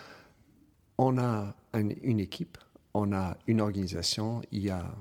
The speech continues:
évidemment plus un encadrement, on va dire, hiérarchique, mais il y a des rôles à jouer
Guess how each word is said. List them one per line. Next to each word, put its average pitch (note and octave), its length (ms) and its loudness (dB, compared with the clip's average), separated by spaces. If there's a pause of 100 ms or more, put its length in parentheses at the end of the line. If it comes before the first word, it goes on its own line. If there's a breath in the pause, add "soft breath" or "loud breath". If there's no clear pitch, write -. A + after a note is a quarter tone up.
(140)
évidemment G2 400 -4
plus - 260 -6
un G2 100 -2
encadrement, G2+ 760 0
on F#2 60 0
va F#2+ 120 -2
dire, F#2+ 260 -4
hiérarchique, F#2 640 -2 (800 loud breath)
mais A#2 140 6
il B2 60 4
y B2+ 80 4
a B2+ 60 4
des A2+ 160 2
rôles G2 300 0
à G2 80 2
jouer G2 560 -2